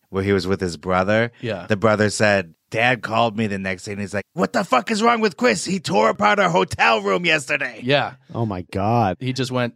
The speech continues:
Speaker 2: Tasmanian devil, ripped up the fucking hotel room, took off, went on a two-week bender and ended up in
Speaker 3: Yeah, he
Speaker 2: rehab.
Speaker 3: was just super unpredictable and just,
Speaker 2: Yeah.
Speaker 3: like, would just go ballistic and insane all the time.
Speaker 1: Go Belushi.
Speaker 3: Go Belushi.
Speaker 2: <laughs> Hello.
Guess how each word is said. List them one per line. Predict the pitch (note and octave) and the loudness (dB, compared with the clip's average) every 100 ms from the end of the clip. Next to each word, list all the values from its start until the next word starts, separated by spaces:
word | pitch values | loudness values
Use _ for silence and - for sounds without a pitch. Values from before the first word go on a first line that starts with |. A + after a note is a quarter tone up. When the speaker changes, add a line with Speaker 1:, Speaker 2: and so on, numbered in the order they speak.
| _ | _
Speaker 2:
Tasmanian | C3+ B2 B2+ C3 C3+ B2+ | -2 0 2 4 4 4
devil, | B2 B2 A#2+ | 4 6 4
ripped | A#2 C3 - | 4 2 2
up | C#3 - | 0 0
the | C3 | 0
fucking | C#3 B2+ B2+ | 2 0 0
hotel | B2 A#2+ A#2+ A#2 | 0 0 0 0
room, | A#2+ A2+ | 0 -2
took | A2+ C#3 C3 | -2 -4 -2
off, | A#2+ A#2+ | -2 -2
went | B2 | -4
on | A#2 | -6
a | A2+ | -6
two-week | - A#2 A2 | -4 -4 -4
bender | A2 A2 G#2 | -4 -4 -6
and | G2+ | -6
ended | G2+ G2 | -8 -12
up | A#2+ | -2
in | |
Speaker 3:
Yeah, | D#3+ F#3+ | 0 2
he | D#3 | 4
Speaker 2:
rehab. | B3 | 4
Speaker 3:
was | A#3+ | 2
just | B3 - | 0 -2
super | - A3+ G#3+ G3 | 0 0 2 0
unpredictable | D3 D3+ C3 A2+ C3 F3 G3+ B2 F#2 F#2+ | 2 2 0 0 0 0 -2 -2 -4 -4
and | C3+ | 0
just, | D3 C#3 | 2 4
Speaker 2:
Yeah. | E3 | 2
Speaker 3:
like, | D3+ | 4
would | D3 C#3+ | 2 2
just | D3+ B2+ | 0 2
go | E3 C#3 B2+ A2+ F#2+ - | 4 6 6 2 0 0
ballistic | A#2+ A2+ D#3+ - C#3 A#2 | 2 4 2 2 -4 -2
and | A2 | -2
insane | G2+ - - D3+ A2+ | -4 -4 -2 0 -2
all | - A#2+ | -4 -6
the | A2+ | -6
time. | G2+ C3 | -4 2
Speaker 1:
Go | C#3 B2+ | 2 2
Belushi. | A#2 A2+ D#3+ G3+ - G2 D#2+ | 0 2 2 2 -2 -8 -8
Speaker 3:
Go | B2+ A2+ | -6 -4
Belushi. | A2+ E3 A#3 C3+ E2+ | 2 2 2 0 -6
Speaker 2:
<laughs> | F2 | -6
Hello. | D#3 F2+ F#2+ | -12 -10 -12